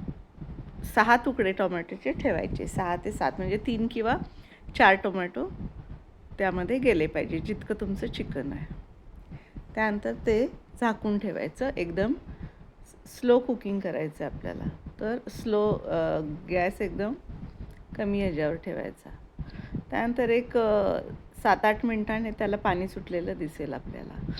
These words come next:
मग आपण टोमॅटो पील करायचा, त्यावरची साल काढायची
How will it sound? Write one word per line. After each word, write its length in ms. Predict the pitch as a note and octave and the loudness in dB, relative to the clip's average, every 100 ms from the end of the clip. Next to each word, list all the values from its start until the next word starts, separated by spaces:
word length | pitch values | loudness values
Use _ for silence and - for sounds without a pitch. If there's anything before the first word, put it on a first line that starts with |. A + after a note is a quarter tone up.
| - - G#3+ | -8 -10 -4
मग 140 | A3+ | 0
आपण 420 | A#3 G#3+ A3+ A#3+ D4 - | 0 0 0 -2 -4 -4
टोमॅटो 540 | G3+ G3 G3 F#3 A#3+ F#4+ - - - - - - | -2 0 -2 -2 -4 -4 -12 -14 -20 -20 -6 -2
पील 200 | B3 B3 | 0 2
करायचा, 460 | F3+ D#3 C#3+ E3+ | 0 -2 -4 -6
त्यावरची 440 | D#3 E3+ E3+ E3+ A#3 | -4 -2 -2 -4 -4
साल 300 | A#3+ F3+ E3 | 0 0 2
काढायची 480 | D#3 - - - | -2 -2 -2 -4